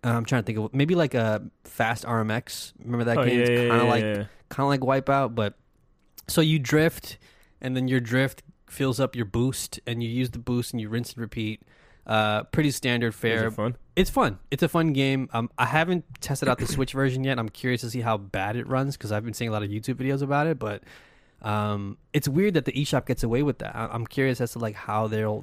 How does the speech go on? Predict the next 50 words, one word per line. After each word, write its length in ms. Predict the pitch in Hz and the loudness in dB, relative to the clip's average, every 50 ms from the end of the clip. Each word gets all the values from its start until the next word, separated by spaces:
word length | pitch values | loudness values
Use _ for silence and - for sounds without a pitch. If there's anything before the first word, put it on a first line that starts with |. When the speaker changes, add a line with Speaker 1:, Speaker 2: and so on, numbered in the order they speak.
| 107 101 | -6 -4
Speaker 1:
they'll 180 | 117 110 104 | -4 -4 -4
kinda 240 | 101 - - 113 107 | -4 -4 -4 -2 -2
regulate 380 | 104 104 113 110 113 110 104 - | -2 -2 -2 -2 -2 -4 -6 -6
that 160 | - 123 - | -6 -6 -6
moving 240 | 110 104 110 110 104 | -6 -6 -6 -8 -6
forward, 420 | - 113 117 113 107 - - - | -4 -2 -2 -2 -4 -6 -10 -8
'cause 140 | - - 120 | -4 -2 -2
it's, 140 | 123 107 110 | -2 -2 0
it's 120 | 113 120 113 | -2 0 2
kinda 180 | 113 175 175 | 2 2 4
Speaker 2:
Yeah. 60 | 110 | 4
Speaker 1:
fucked 200 | 110 - - - | 2 2 2 2
up. 160 | 202 175 113 110 | 0 0 2 0
You're, 120 | 113 110 | 0 0
like, 140 | 113 110 110 | 0 0 0
you're 100 | 113 110 | 0 0
seeing 160 | - 139 131 | 0 0 0
a 20 | 117 | 0
trailer 240 | - 131 123 123 117 | 0 0 0 0 0
for 120 | - 123 113 | 0 -2 -2
a 40 | 107 | -2
game 200 | 113 117 117 117 | -2 -2 -2 0
that 60 | 107 | -2
looks 200 | 107 107 - - | -2 -4 -4 -4
really, 140 | 117 110 110 | -4 -4 -4
really 120 | 110 104 | -4 -4
good, 320 | 104 127 160 156 131 113 110 - - - - - - _ - - - - | 0 2 2 4 4 2 0 -4 -14 -20 -20 -20 -20 _ -20 -20 -12 -4
and 80 | - 123 | 0 2
then 80 | 123 | 2
you 100 | 127 123 | 2 2
buy 280 | 107 110 113 127 120 107 | 2 2 2 2 2 2
it, 100 | 104 104 | 0 -2
and 80 | 104 | -4
it 40 | 104 | -4
Speaker 2:
And 60 | 107 107 | -2 -2
Speaker 1:
looks 120 | 110 107 | 0 0
Speaker 2:
it's 80 | 104 101 | 0 0
Speaker 1:
like 160 | 107 104 104 | -2 -2 0
Speaker 2:
like 240 | 104 101 95 92 - | 0 0 0 -2 -2
Speaker 1:
trash. 480 | - 107 110 113 110 95 - - - - | 0 0 2 2 2 0 -4 -10 -10 -8
Speaker 2:
Yeah. 80 | 117 | -6
Speaker 1:
Yeah. 140 | 104 101 98 98 - | -6 -6 -6 -10 -12
Speaker 2:
It's 160 | - 107 - | -12 -14 -14
stuttering 540 | - - - - 101 101 98 98 101 101 101 | -14 -14 -8 -4 -4 -2 -2 -2 -2 -4 -4
and 100 | 101 104 | -6 -6
shit. 240 | - - 110 104 - - - - - - - | -6 -6 -8 -8 -8 -12 -18 -20 -20 -12 -8
Speaker 1:
Yeah. 160 | 131 131 123 | -2 2 4
Speaker 2:
Yeah, 320 | 214 226 220 214 190 170 165 | 4 6 6 6 6 6 6
I 40 | |
mean 360 | 175 180 180 180 175 170 151 | 4 4 2 2 2 0 -2